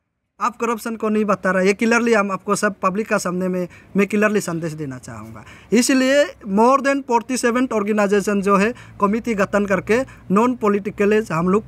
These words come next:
उसको इशू को बढ़िया से हम लोग उठाएंगे। ये हमारा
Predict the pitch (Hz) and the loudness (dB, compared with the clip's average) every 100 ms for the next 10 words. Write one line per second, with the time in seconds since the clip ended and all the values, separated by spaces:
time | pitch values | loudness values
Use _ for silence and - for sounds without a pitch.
0 | - 185 - 208 214 - 196 202 202 170 | -6 -10 -4 -4 -2 -4 -4 -4 -4 -2
1 | 170 175 180 156 151 147 151 120 113 127 | -2 -2 -2 -4 -6 -10 -14 -16 -16 -18
2 | - - - - - 165 226 220 208 208 | -20 -20 -20 -20 -6 2 2 4 2 2
3 | 226 | 0